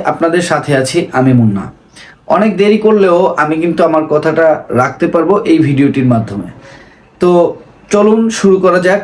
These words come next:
দেরি না করে আমরা গল্পে ঢুকে যাই। মূলত আমি আজকে বলতে চাচ্ছিলাম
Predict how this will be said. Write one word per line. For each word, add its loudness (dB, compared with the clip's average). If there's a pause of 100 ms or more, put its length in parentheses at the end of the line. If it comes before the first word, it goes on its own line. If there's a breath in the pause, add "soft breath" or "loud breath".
(180)
দেরি 2
না 0 (100)
করে 2 (180)
আমরা -2 (120)
গল্পে 0
ঢুকে 0
যাই। -8 (760 loud breath)
মূলত 2 (280)
আমি -4 (180)
আজকে 0 (300)
বলতে 0
চাচ্ছিলাম 0